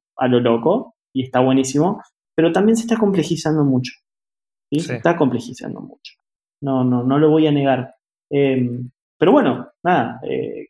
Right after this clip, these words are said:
Speaker 1: creo que también que se complejice significa que era lo que te decía antes, que está creciendo. Eh, a mí lo que me llama la atención es cuando te dicen que te van a poner un toque de gobernanza en un protocolo que no, no, no hay mucho que hacer tampoco.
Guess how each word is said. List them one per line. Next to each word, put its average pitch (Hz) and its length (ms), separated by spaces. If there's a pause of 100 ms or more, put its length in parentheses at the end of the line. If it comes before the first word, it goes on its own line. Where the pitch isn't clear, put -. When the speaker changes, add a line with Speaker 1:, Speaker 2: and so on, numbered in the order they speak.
Speaker 1:
creo 151 140
que 143 100
también 147 240
que 147 80
se 143 140
complejice 143 440
significa 127 540
que 127 60
era 127 100
lo 123 100
que 127 80
te 131 80
decía 190 220
antes, 127 180
que - 60
está 135 140
creciendo. 160 480 (580)
Eh, 147 560
a 156 140
mí 320 220
lo 320 120
que 208 80
me 151 120
llama 233 200
la 214 100
atención 160 340
es - 120
cuando 143 300
te 143 80
dicen 185 320
que 151 80
te 135 100
van 143 120
a 147 100
poner 147 180
un 147 120
toque 156 220
de 143 60
gobernanza 139 560
en 139 60
un 139 80
protocolo 151 420
que 127 80
no, 131 280
no, - 100
no - 420
hay 107 60
mucho 175 260
que 131 60
hacer 180 240
tampoco. 139 540